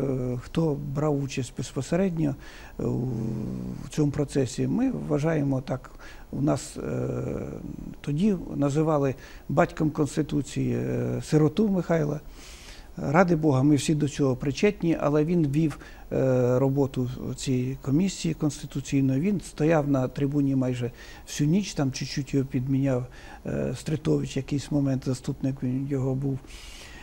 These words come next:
Е, але цей текст, який ми проголосували, він відпрацьований був на основі тексту, який на першому, ну, тоді бе-, було перше читання, такого не було, як зараз, схвалення і остаточне голосування.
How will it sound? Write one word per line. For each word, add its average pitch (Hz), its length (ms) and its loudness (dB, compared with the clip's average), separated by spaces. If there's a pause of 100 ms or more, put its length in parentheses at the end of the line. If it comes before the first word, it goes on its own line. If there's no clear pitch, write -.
(160)
Е, 135 460 2
але 156 280 4 (760)
цей 156 240 2
текст, 247 440 0 (1000)
який 139 300 2
ми 127 160 2
проголосували, 120 840 0
він 180 220 2
відпрацьований 175 880 2
був 147 260 0
на 143 120 4
основі 170 480 2 (500)
тексту, 220 520 0 (540)
який 185 340 2
на 185 120 2
першому, 175 840 2
ну, 147 240 2
тоді 151 260 2
бе-, 143 220 2
було 147 280 4
перше 139 340 2
читання, 117 440 -6
такого 147 360 0
не 143 120 2
було, 147 220 2
як 123 140 0
зараз, 120 240 -2
схвалення 202 520 2
і - 160 -2
остаточне 135 520 -2
голосування. 127 580 -2